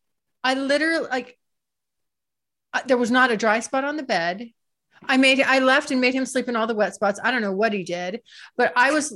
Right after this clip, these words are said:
I, I was, like, pulling up my pants and my legs are still shaking. I'm trying to get my pants on 'cause I'm like, "I gotta go. I, I have to go." You know, I had to, like, literally, like, get out of there. I'm like, "Oh my God, this guy just freaking rocked me.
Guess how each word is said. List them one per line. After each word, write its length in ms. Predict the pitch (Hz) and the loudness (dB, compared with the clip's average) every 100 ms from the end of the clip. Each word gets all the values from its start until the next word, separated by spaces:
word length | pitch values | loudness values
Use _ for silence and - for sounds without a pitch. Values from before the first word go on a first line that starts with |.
| - | -2
I, 140 | 262 294 | 2 2
I 180 | 254 311 | 4 2
was, 140 | 311 | 4
like, 220 | 285 - | 0 -2
pulling 260 | - 339 330 | -4 -4 -4
up 80 | - | -4
my 140 | 277 | -6
pants 440 | 277 285 277 277 - _ _ _ _ _ | -6 -4 -4 -4 -10 _ _ _ _ _
and 140 | 285 254 | -2 2
my 120 | 247 | 2
legs 280 | 240 277 262 | 4 2 2
are 60 | |
still 200 | 254 240 | 0 0
shaking. 380 | 202 226 202 220 | 0 -2 0 -2
I'm 140 | 214 220 | -4 -2
trying 160 | 277 | 0
to 40 | 269 | 0
get 100 | 240 | -2
my 80 | |
pants 340 | 226 262 269 269 | -2 -2 -2 -2
on 180 | 226 220 | -2 -2
'cause 140 | 220 | -6
I'm 80 | 247 | -4
like, 160 | 226 226 - - _ _ _ - | -4 -6 -20 -20 _ _ _ -2
"I 80 | 277 | 2
gotta 160 | 262 | 2
go. 260 | 220 185 - _ | 0 -4 -8 _
I, 120 | 254 - _ _ | -8 -8 _ _
I 60 | 262 | 0
have 120 | 262 | 0
to 60 | 214 | 0
go." 280 | 240 - - _ - | -2 -2 -14 _ -4
You 120 | 262 | 0
know, 80 | 262 | 2
I 100 | 269 | 2
had 240 | 285 311 | 2 0
to, 80 | 302 | 0
like, 180 | 269 233 | -2 -2
literally, 460 | 254 294 330 330 | -4 -2 -2 -2
like, 240 | 311 226 208 | -4 -4 -2
get 120 | 247 | 0
out 160 | 233 247 | 2 2
of 60 | |
there. 80 | 226 | 0
I'm 80 | 220 | -2
like, 140 | 214 - - | -4 -6 -8
"Oh 60 | 247 | -8
my 100 | 269 | -6
God, 260 | 269 254 - _ _ _ - | -4 -4 -6 _ _ _ -6
this 180 | 269 262 | -6 -2
guy 160 | 311 | -2
just 280 | 269 254 - _ _ | -2 -6 -10 _ _
freaking 400 | 269 262 233 190 | -4 -2 -2 0
rocked 400 | 185 214 247 - | 2 0 0 -2
me. 380 | 208 170 - - | -2 -2 -4 -8